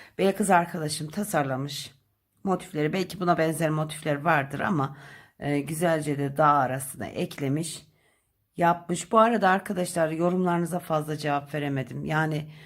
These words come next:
son bir gün yüklediğim o iğneden tığa çevirdiğim bir modelin videosuna ve son bir günlük yoruma cevap veremedim. Affınıza sığınıyorum arkadaşlar. Ee, bazen bir insanda yorgunluk, bitkinlik, bitmişlik oluyor ya, öyle bir dönemden geçtim sanırım.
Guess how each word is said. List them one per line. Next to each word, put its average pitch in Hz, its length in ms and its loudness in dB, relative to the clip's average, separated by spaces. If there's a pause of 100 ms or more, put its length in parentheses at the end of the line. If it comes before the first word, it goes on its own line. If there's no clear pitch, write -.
(280)
son 214 380 6
bir 208 120 2
gün 185 540 0
yüklediğim 151 640 -2
o 151 100 0
iğneden 160 500 -2
tığa 151 240 -2
çevirdiğim 147 500 -2
bir 143 100 -2
modelin 139 760 -2
videosuna 139 720 -4 (420)
ve 156 160 2
son 160 400 -2 (180)
bir 208 240 0
günlük 170 600 0
yoruma 156 340 2
cevap 143 320 -2
veremedim. 143 460 -2
Affınıza 160 560 0
sığınıyorum 131 600 -2
arkadaşlar. 135 720 -2 (580)
Ee, 139 400 0 (180)
bazen 151 420 2
bir 135 80 2
insanda 143 440 0
yorgunluk, 139 640 0
bitkinlik, 139 500 -2
bitmişlik 151 540 -4
oluyor 165 240 0
ya, 147 100 0
öyle 156 240 2
bir 143 80 -4
dönemden 139 400 2
geçtim 135 440 -6
sanırım. 139 500 -2